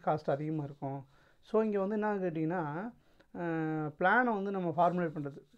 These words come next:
இப்போ ஒரு பிளானை உருவாக்குறது, அதை implement பண்றதுல வந்து நிறைய வந்து நமக்கு என்ன தேவைப்படுதுன்னா, ம், அ, data collection நிறைய தேவைப்படுது. அந்த data collection பண்றதுக்கான அதிக staff அதிகமா தேவைப்படுவாங்க.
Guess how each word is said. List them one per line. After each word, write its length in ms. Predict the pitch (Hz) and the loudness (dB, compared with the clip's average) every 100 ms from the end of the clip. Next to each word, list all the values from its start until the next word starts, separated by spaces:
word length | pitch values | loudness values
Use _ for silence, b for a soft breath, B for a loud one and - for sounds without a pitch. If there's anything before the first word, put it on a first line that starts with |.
| _ | _
இப்போ 200 | - 160 | -6 -2
ஒரு 140 | 156 147 | -2 0
பிளானை 260 | 165 175 165 | 0 2 0
உருவாக்குறது, 680 | 165 175 170 143 147 151 - b b - | 2 2 2 -2 0 0 -2 b b -2
அதை 160 | 165 165 | 0 2
implement 400 | 202 233 202 175 | 2 2 0 0
பண்றதுல 280 | 160 147 | 0 -2
வந்து 260 | 143 143 196 | -2 -6 -6
நிறைய 440 | 185 135 143 196 | -4 -2 -2 -2
வந்து 160 | 190 180 | -4 -2
நமக்கு 240 | 170 156 156 | -4 -2 -2
என்ன 100 | 165 | -2
தேவைப்படுதுன்னா, 760 | 160 151 147 147 196 208 156 - b b b _ | -2 -2 -4 -6 -6 -6 -8 -10 b b b _
ம், 360 | 156 147 143 | -6 -4 -6
அ, 40 | 139 139 139 147 143 | -6 -8 -8 -10 -4
data 280 | 165 180 160 | 0 0 0
collection 400 | 151 147 - _ - | -4 -6 -10 _ -8
நிறைய 240 | 143 143 | -6 -6
தேவைப்படுது. 360 | 147 143 151 - | -6 -10 -12 -10
அந்த 160 | 156 156 | -8 -2
data 180 | 156 | 0
collection 400 | 185 170 156 160 | 2 0 -2 -2
பண்றதுக்கான 680 | 151 143 143 151 143 170 247 b b b - | -4 -6 -8 -8 -6 -6 -8 b b b -10
அதிக 240 | 160 160 | -6 -6
staff 360 | - 165 185 185 | -2 0 2 2
அதிகமா 280 | 156 151 143 | 0 -2 -4
தேவைப்படுவாங்க. 600 | 147 139 156 139 147 | -4 -6 -6 -10 -10